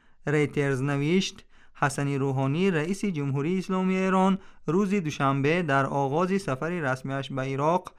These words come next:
از مداخلات نظامی آمریکا در خاورمیانه به شدت انتقاد کرد.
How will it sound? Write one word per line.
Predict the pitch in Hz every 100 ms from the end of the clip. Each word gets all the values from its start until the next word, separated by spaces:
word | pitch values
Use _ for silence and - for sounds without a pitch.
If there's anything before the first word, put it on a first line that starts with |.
| - - -
از | 139 139
مداخلات | 139 139 139 135 147 190 202
نظامی | 208 190 143 139 139 180
آمریکا | 180 180 180 185 185
در | 180 180
خاورمیانه | 185 180 180 185 185 185 180 180 190 - - -
به | 139
شدت | 139 - 143 135 143 139 139 - - - -
انتقاد | 190 190 196 196 190 139 -
کرد. | 147 151 139